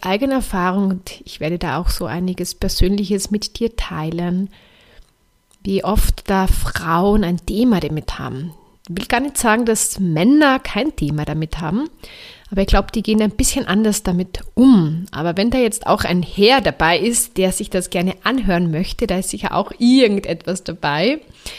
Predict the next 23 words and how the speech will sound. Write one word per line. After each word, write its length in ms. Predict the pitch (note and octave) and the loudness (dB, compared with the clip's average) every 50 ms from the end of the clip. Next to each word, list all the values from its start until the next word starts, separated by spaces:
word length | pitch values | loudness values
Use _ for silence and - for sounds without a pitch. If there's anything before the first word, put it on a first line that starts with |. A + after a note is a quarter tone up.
| - - _ | -18 -16 _
was 300 | - G#3 G3 - - - | -6 -6 -4 -6 -6 -2
dir 240 | - B3 C4 C#4 C4+ | 0 2 2 2 0
beiträgt, 1080 | C#4 - A3 F3 F3+ G3 G#3+ G#3 G#3 - - G3 G3+ G#3 G3+ G3+ - - - - - - - - - - - - - - - _ _ - | -2 -6 -6 -4 -4 -4 -4 -4 -6 -4 -2 0 0 0 -2 -2 -4 -8 -8 -8 -10 -16 -18 -20 -20 -20 -20 -20 -20 -20 -20 _ _ -10
zum 240 | - - A3+ G#3 - | -4 -2 -2 0 0
Thema 380 | G3 G3 G#3 A3 G#3+ G#3 G#3 | 2 2 4 4 4 2 0
zu 160 | - - A3+ G3+ | 0 -2 -2 -2
viel 320 | - - B3+ D#4 E4 - | 0 2 2 2 2 2
zu 180 | - - F3 D#3+ | 0 0 -2 0
sein, 480 | - - D#3+ D3+ D3+ D#3+ F#3 A3 C#4 C4+ - - - _ _ _ _ _ _ _ _ _ _ | 0 0 0 2 2 2 2 2 2 0 -4 -16 -20 _ _ _ _ _ _ _ _ _ _
beziehungsweise 560 | - F#3 - - - F#3 F#3 F3+ G3+ F#3 E3 | -12 -10 -6 -4 -2 -2 -2 -2 -2 -4 -4
ist 120 | - - - | -4 -4 -2
ja 60 | F#3 | 0
nur 160 | F3+ F3+ F#3 | 0 0 0
eine, 380 | F3+ E3 E3 E3 E3 D#3 D#3 - - - - - - - _ _ _ _ _ - | 0 0 0 0 0 -2 -2 -4 -8 -16 -20 -20 -20 -20 _ _ _ _ _ -16
ich 100 | - - | -8 -2
sage 180 | - F#3 F3+ - | -2 -2 -2 -2
gerne, 300 | - F3+ E3+ F3+ G3 G3 | -2 0 2 2 2 0
interessante 840 | - B3 A#3+ - B3 F3+ G3+ F#3+ - - F#3+ F3+ F3+ - F#3 - - | 0 0 0 2 2 2 2 0 -2 -2 -2 -2 -2 -2 -4 -6 -6
Ansicht, 640 | D#3 D#3+ E3+ F3 - - - E3 - - - - | -2 -2 -2 -2 -2 -4 -8 -8 -10 -10 -12 -10
zu 120 | - - E3 | -6 -6 -6
viel 280 | - - - E3+ D#3+ | -6 -6 -8 -8 -8
zu 180 | - - - - | -8 -10 -10 -8
sein. 380 | - - - D#3+ D3 C#3+ - | -8 -8 -8 -6 -8 -8 -8